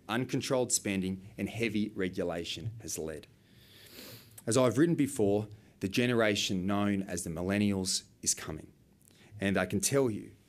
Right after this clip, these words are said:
uh, that they have no patience for backward models of government that should be consigned to the distant past.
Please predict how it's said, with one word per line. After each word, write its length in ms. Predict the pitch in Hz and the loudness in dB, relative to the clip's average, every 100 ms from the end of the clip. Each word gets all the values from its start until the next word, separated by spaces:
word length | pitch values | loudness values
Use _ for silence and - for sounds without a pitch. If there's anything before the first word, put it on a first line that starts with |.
| - - - - | -20 -20 -20 -10
uh, 160 | 85 85 | -8 -4
that 160 | 107 98 | -6 -2
they 100 | 98 | -2
have 160 | 104 | -2
no 340 | 104 110 120 131 | -2 0 2 0
patience 680 | 131 98 85 - - - - - _ | -2 -10 -10 -10 -12 -10 -10 -14 _
for 100 | - | -12
backward 480 | 85 117 127 - 131 | -4 -2 -2 0 0
models 440 | 98 92 92 92 - | 0 -2 -4 -8 -12
of 140 | 87 | -10
government 400 | - 87 87 87 - - - | -4 -2 -4 -10 -12 -20 -12
that 120 | 98 | -8
should 160 | - 104 | -6 -2
be 120 | 104 | -4
consigned 680 | 101 95 - 85 80 80 - - | -2 -2 -2 -2 -8 -10 -14 -18
to 100 | - | -12
the 80 | 82 | -12
distant 440 | 90 - - 76 - | -10 -14 -14 -18 -18
past. 440 | - - - - | -20 -20 -20 -20